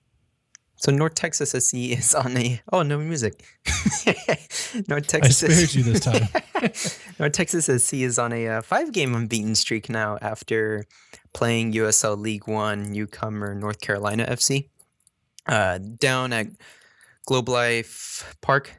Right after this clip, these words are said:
Speaker 1: Stadium, Globe Life area. Oh, man. I, I miss a couple games and I forget the name of the stadium. My apologies, Garrett.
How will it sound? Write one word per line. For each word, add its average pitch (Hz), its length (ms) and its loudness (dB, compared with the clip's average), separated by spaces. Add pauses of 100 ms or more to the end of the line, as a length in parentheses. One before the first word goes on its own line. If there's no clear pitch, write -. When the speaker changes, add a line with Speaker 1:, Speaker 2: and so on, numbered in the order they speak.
Speaker 1:
Stadium, 131 500 0 (960)
Globe 131 240 2
Life 127 200 2
area. 127 320 0 (580)
Oh, 107 160 0
man. 104 320 -2 (760)
I, 120 160 0
I 120 120 2
miss 127 240 0
a 117 40 -2
couple 113 280 -4
games 107 260 -2
and 104 100 -8
I 101 40 -6
forget 110 300 -4
the 107 60 -4
name 107 160 -2
of 101 60 -4
the 101 80 -6
stadium. 123 440 0 (680)
My 113 120 2
apologies, 107 520 0
Garrett. 104 300 -2